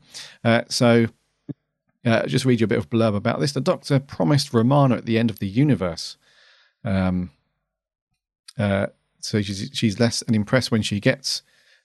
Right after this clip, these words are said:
there, and it's a cricket match. But then the award ceremony is interrupted by eleven figures in white uniforms and peaked skull helmets wielding bat-shaped weapons that fire lethal bolts of light into the screaming crowds. The Cricket Men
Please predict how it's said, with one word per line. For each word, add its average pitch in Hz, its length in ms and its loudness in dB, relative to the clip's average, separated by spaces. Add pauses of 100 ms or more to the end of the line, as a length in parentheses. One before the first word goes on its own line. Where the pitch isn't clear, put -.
there, 107 300 2 (200)
and 113 100 -2
it's - 140 -10
a - 100 -2
cricket - 380 -2
match. - 380 -2 (460)
But 113 100 -6
then 104 100 2
the 101 80 4
award 110 280 2
ceremony 107 360 -2
is 101 80 -4
interrupted 113 560 0
by 101 160 0
eleven 101 280 -2
figures 101 360 -2
in 95 100 0
white 107 180 0
uniforms 156 800 -2 (520)
and 98 200 -4
peaked - 300 -8
skull 101 280 -2
helmets 110 460 0
wielding 107 360 2
bat-shaped 110 420 -4
weapons 113 560 -2 (400)
that - 140 -14
fire 98 260 -2
lethal 101 300 -6
bolts - 280 -6
of - 140 -10
light 98 180 -2
into 104 200 -6
the 95 80 -8
screaming 101 400 0
crowds. 107 480 0
The 104 100 -4
Cricket - 480 -6
Men 104 260 0